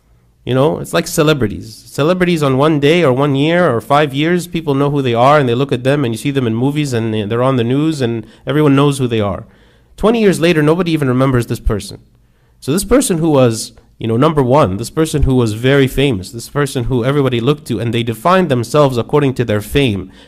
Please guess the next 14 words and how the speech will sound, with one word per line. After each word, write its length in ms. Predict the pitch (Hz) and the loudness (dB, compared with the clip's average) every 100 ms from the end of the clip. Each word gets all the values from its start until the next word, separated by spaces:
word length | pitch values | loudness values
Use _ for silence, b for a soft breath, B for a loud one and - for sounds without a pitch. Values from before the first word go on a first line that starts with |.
| - | -10
according 380 | - 151 143 | -2 0 2
to 100 | 131 | 0
their 140 | 120 113 | 0 -2
achievement. 640 | 110 - 156 170 208 214 b b b b | -2 -4 -2 -2 -4 -6 b b b b
Now, 460 | - 156 208 208 196 - | 0 4 4 2 -2 -10
twenty 240 | - 170 | -2 0
years 220 | 175 151 131 | 2 0 2
later, 260 | 147 156 | 0 2
when 140 | 131 123 | 2 2
nobody 260 | 143 143 | 0 0
remembers 360 | 120 127 139 135 | 0 2 0 0
them, 100 | 131 | -2
what 100 | 135 | 0
happens? 560 | 139 135 87 82 - | -2 -4 -10 -12 -18